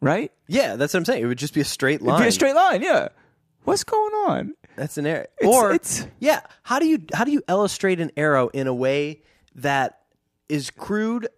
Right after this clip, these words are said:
Speaker 2: but shows that you're talking about an actual bow and arrow? Because
Speaker 1: Yeah.
Speaker 2: with no other context, I could imagine them,
Speaker 1: <laughs>
Speaker 2: like, just turning the note over.
Speaker 1: Yeah.
Speaker 2: 'Cause if it's just a line with a, you know, a, a, an
Speaker 1: With
Speaker 2: arrowhead
Speaker 1: an arrow,
Speaker 2: on
Speaker 1: it looks
Speaker 2: one
Speaker 1: like
Speaker 2: end,
Speaker 1: it's on the other side.
Speaker 2: yeah,
Speaker 1: Yeah.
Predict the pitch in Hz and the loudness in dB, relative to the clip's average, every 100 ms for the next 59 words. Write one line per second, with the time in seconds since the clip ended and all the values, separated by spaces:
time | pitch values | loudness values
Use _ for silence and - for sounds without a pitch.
0 | _ 135 165 - - 196 214 233 - - | _ -8 -6 -4 -4 0 0 0 -2 -2
1 | 208 - 170 175 175 156 147 147 143 135 | -6 -2 -2 -2 -6 0 0 0 -2 -4
2 | - 139 117 117 139 160 131 98 95 92 | -4 -6 -6 -2 0 2 0 -4 -6 -6
3 | 113 156 139 - - 185 156 85 - _ | -2 0 -2 -6 -2 2 2 0 -10 _
4 | - 165 160 202 175 151 311 349 143 110 | -2 0 2 2 2 -2 -4 -4 -4 -6
5 | - - _ _ _ - 180 190 180 165 | -6 -18 _ _ _ -2 -2 0 0 0
6 | 180 208 202 180 160 160 - - - _ | -2 -2 -2 0 0 -2 -8 -14 -16 _
7 | - _ - - _ - 180 170 135 _ | -20 _ -18 -18 _ -10 0 0 0 _
8 | _ _ _ - 185 165 - - 190 185 | _ _ _ -6 -4 -4 -6 -2 0 0
9 | 180 165 208 143 98 80 - _ _ - | 0 2 2 2 0 -8 -14 _ _ -20
10 | - - _ _ _ _ - 165 123 123 | -20 -20 _ _ _ _ 2 2 2 0
11 | 165 175 185 - 214 - 180 147 135 160 | -2 -2 -4 -4 -6 -2 -2 0 0 0
12 | 175 160 160 - 143 139 131 120 127 120 | 0 -2 -2 -2 0 0 0 0 -2 -8
13 | - 120 - 208 156 - - 190 165 175 | -8 -6 0 2 2 4 4 4 4 2
14 | 175 175 175 - 165 160 156 160 - - | 4 2 2 2 2 2 2 2 2 4
15 | 262 151 135 113 | 4 4 2 2